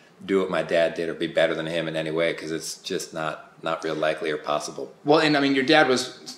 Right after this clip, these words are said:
Speaker 2: always had so much going on. Was your mom more the one that kinda raised you more? Were you closer to her? Were you closer to your dad? Did, did he find
Speaker 1: He,
Speaker 2: that
Speaker 1: he found
Speaker 2: time
Speaker 1: a
Speaker 2: to
Speaker 1: lot
Speaker 2: be
Speaker 1: of
Speaker 2: there?
Speaker 1: time. So he found a lot of time to be with the kids. He was, um,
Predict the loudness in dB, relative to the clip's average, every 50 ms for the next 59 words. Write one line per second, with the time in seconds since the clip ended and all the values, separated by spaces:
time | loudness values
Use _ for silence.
0 | -18 -20 -10 0 4 6 6 6 6 6 4 4 4 4 0 0 2 4 4 4
1 | 4 2 2 0 0 2 2 2 2 0 -2 -2 0 4 6 6 6 6 4 4
2 | 0 -4 -6 -8 -10 0 0 2 2 4 4 4 4 6 6 8 8 8 8 6
3 | 6 4 4 4 6 6 6 6 4 2 2 0 0 0 -2 -2 -4 -4 -6 -12
4 | -18 -20 -20 -20 -20 -16 -10 -4 -2 0 2 2 4 6 4 4 4 4 0 -2
5 | -2 0 2 2 4 4 2 0 2 2 2 2 2 2 0 0 2 2 4 4
6 | 4 4 4 4 2 0 2 0 2 2 2 0 0 0 2 2 2 2 4 2
7 | 2 0 0 -4 -4 -4 -4 -6 -4 -2 -4 -2 0 0 2 2 2 2 0 0
8 | 0 2 2 2 2 2 2 2 2 2 0 2 4 6 6 8 8 6 6 6
9 | 6 4 4 4 4 2 4 2 2 0 -2 -2 2 4 4 4 4 6 4 6
10 | 6 6 6 6 6 6 4 2 -2 0 0 -2 -2 0 0 0 0 0 -2 -6
11 | 0 4 6 6 6 4 2 -4 -6 -4 -2 0 0 2 2 0 0 0 2 2
12 | 2 2 2 -2 -4 -10